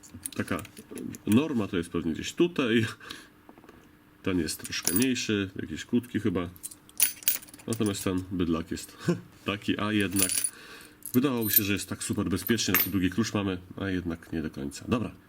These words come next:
nie paplam, taki niedzielny materiał. Żeby nie było, że to taki kompletny przypadek, to <clears throat> zróbmy to jeszcze raz.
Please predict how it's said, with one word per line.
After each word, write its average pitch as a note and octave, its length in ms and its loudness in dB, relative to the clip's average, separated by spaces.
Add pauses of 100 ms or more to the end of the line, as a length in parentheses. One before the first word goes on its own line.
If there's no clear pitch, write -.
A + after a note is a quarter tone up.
nie A2+ 60 4
paplam, B2 340 0 (460)
taki G#2 220 2
niedzielny F#2+ 300 4
materiał. F2+ 480 0 (1300)
Żeby A2+ 220 6
nie A2+ 100 4
było, C3 200 4
że G#2 60 -4
to G2+ 160 -2 (240)
taki - 260 0 (300)
kompletny G#2+ 340 0
przypadek, G2+ 340 -2
to F2 200 -4 (200)
<clears throat> A#2+ 240 2
zróbmy F#2 280 -2
to E2+ 100 0
jeszcze - 260 -4
raz. - 280 -4